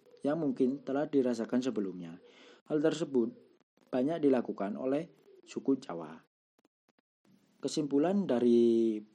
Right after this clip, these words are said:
penjelasan di atas yaitu transkultural nursing adalah suatu area atau wilayah keilmuan budaya pada proses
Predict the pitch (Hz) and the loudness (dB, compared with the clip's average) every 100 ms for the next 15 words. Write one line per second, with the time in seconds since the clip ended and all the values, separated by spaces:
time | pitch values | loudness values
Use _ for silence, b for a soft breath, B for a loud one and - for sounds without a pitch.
0 | _ 127 117 110 104 107 107 95 80 - | _ -2 0 0 -2 -4 -4 -6 -10 -12
1 | 90 113 120 110 90 - 98 - 160 165 | -14 -8 -4 -2 -4 -8 -8 0 0 0
2 | - 156 127 127 127 123 110 - 87 101 | 2 2 4 2 4 2 0 -6 -8 -6
3 | 117 135 151 175 160 127 131 107 101 87 | -4 0 2 4 2 2 -2 -2 -6 -8
4 | 90 127 151 139 120 113 120 127 123 113 | -8 -4 2 4 4 2 0 -2 -2 -2
5 | 113 107 107 98 85 90 101 123 131 - | -2 -4 -4 -4 -6 -8 -4 -2 -2 0
6 | 123 - | -2 -2